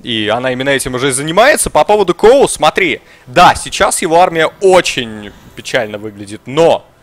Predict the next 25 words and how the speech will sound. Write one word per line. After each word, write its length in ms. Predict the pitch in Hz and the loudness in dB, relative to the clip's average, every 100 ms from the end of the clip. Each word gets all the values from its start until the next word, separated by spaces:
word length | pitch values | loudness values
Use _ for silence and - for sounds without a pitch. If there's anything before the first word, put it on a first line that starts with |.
| _ _ - | _ _ -18
учти 280 | 127 - - | -12 -8 -2
такой 240 | 214 220 | 0 2
момент. 400 | 220 226 120 92 - - - - - | 0 0 -2 -6 -14 -20 -20 -20 -8
Э, 500 | 127 120 117 113 107 - | -2 0 2 0 0 -4
у 60 | 143 | -12
Коу 320 | - 196 262 | 2 4 4
есть 260 | 180 196 - | 0 -4 -4
ещё 240 | - 214 | 0 0
примерно 400 | 214 165 175 190 | 0 0 0 0
минутки 380 | 175 151 170 185 | -2 -4 -4 -4
полторы-две 640 | 170 156 165 156 135 143 | -2 2 2 0 0 -2
времени, 400 | 120 110 104 113 | -2 -4 -6 -8
которые 360 | 160 170 151 135 | -4 -2 -2 -2
он 60 | |
выигрывает 400 | 135 156 139 131 | -4 -2 -2 -2
с 60 | - | -2
помощью 400 | 151 131 127 127 | -4 -4 -6 -8
Призмы. 560 | - 127 107 104 123 - - - | -8 -10 -10 -12 -14 -14 -20 -20
В 120 | 127 165 | -2 2
это 180 | 247 | 2
время 240 | 160 151 127 | 2 0 0
у 20 | |
него 140 | 123 | -2
доделывается 640 | 123 135 180 220 151 - - | 0 2 2 2 0 -4 -6
Шторм. 600 | - - 127 113 123 | -6 0 2 2 0